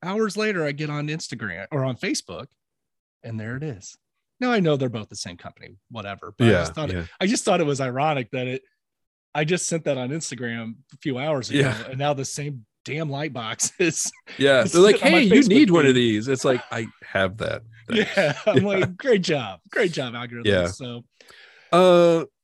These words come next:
Speaker 2: you know, and that also comes down to, um, you know, who, like I said earlier, have a conversation with the
Speaker 1: Mm-hmm.
Speaker 2: people that are helping you create the content, helping you push the content out there. Um, get, you know, <sighs>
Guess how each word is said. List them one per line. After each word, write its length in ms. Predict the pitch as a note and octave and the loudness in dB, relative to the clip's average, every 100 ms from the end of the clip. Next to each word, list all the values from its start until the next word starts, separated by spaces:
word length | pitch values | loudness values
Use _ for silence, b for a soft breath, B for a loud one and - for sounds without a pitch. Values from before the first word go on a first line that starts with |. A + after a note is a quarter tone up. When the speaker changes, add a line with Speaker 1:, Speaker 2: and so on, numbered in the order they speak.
| _ - | _ -2
Speaker 2:
you 180 | F#3 | 2
know, 200 | G#3+ G#3+ G#3 | 6 4 4
and 160 | F3+ | 2
that 140 | G#3+ G3 | 4 4
also 300 | F#3 - F3 | 4 2 -2
comes 280 | E3 C#3+ | -2 -4
down 280 | C#3+ C#3 C3 | 0 0 -2
to, 500 | A#2+ C3+ B2+ B2 A#2 - A#2+ | -4 -4 -2 -2 -4 -6 -4
um, 500 | G#2+ G2+ F#2 F2 - _ _ _ _ _ _ _ | -2 -2 -2 -8 -12 _ _ _ _ _ _ _
you 100 | B2 | 2
know, 140 | A#2+ G#2 | 2 2
who, 420 | - C#3+ C3+ - C3 | 0 4 6 4 0
like 240 | A#2+ - | -2 -2
I 120 | B2+ A#2+ | -4 -4
said 220 | - A#2+ | -2 0
earlier, 320 | A2 G#2+ F#2+ | 2 4 2
have 240 | - B2 A#2+ | -2 -4 -4
a 80 | |
conversation 920 | - - A2 G#2 - F#2+ F2+ F2 E2 G#2 _ _ _ _ | -4 -2 -2 -2 -2 -2 -2 -6 -8 -12 _ _ _ _
with 240 | B2 G#2+ - | 0 0 -2
the 80 | |
Speaker 1:
Mm-hmm. 120 | A#2 A2+ | -4 0
Speaker 2:
people 240 | C3 A#2 | 2 2
that 60 | G#2+ | 2
are 20 | |
helping 300 | A2 G2+ G#2 | 2 0 -4
you 100 | G2 | -6
create 300 | - G#2+ G2+ | 0 0 0
the 80 | G#2 | -4
content, 460 | - G2 G2 F2+ | -4 -4 -2 -4
helping 320 | F#2 F#2+ - F#2 | -2 -4 -4 -6
you 60 | |
push 240 | F#2 G2+ - | -2 -4 -4
the 80 | G2 | -8
content 360 | F2+ F2+ F#2+ | -8 -6 -6
out 140 | F2+ F#2 | -4 0
there. 220 | G2 G2 b b b b b - | 0 0 b b b b b -4
Um, 440 | A2 G2+ F#2 F2 - _ _ _ _ - A#2 | 0 0 -2 -8 -16 _ _ _ _ -14 0
get, 280 | C#3 - _ _ | 2 0 _ _
you 80 | A#2+ | 0
know, 240 | G#2+ G2+ - _ _ _ _ _ _ _ _ _ _ _ _ _ | 0 0 -4 _ _ _ _ _ _ _ _ _ _ _ _ _
<sighs> 60 | - | -18